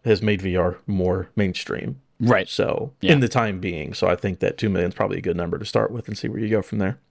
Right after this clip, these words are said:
Speaker 2: It'll be interesting to see if they're, if they're aiming to have this by March. I assume that March will be the release, uh, if
Speaker 1: Yeah.
Speaker 2: not, like, Q one.
Speaker 1: Soon after,
Speaker 2: But,
Speaker 1: yeah.
Speaker 2: um,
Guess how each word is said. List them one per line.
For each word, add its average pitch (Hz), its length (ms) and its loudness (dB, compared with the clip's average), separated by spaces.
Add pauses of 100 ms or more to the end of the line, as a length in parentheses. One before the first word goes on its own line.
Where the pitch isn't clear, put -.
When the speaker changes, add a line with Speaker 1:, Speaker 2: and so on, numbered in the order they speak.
(680)
Speaker 2:
It'll 143 120 4
be 160 160 2
interesting 165 360 2
to 135 60 2
see 147 180 4
if 143 100 2
they're, 190 260 6
if 139 120 0
they're 180 160 2
aiming 165 240 4
to 135 80 2
have 139 120 2
this 127 140 0
by 123 160 4
March. 107 320 0
I 117 80 0
assume 120 400 4
that 107 220 0
March 110 340 2
will 110 80 4
be 104 140 2
the 98 100 2
release, 101 560 2 (680)
uh, 98 200 4
if - 160 -2
Speaker 1:
Yeah. 113 100 6
Speaker 2:
not, 98 220 2
like, 92 280 -2
Q 113 200 -2
one. 95 440 0 (480)
Speaker 1:
Soon - 220 0
after, 110 120 6
Speaker 2:
But, 117 220 4
Speaker 1:
yeah. 101 140 -2 (340)
Speaker 2:
um, 107 640 4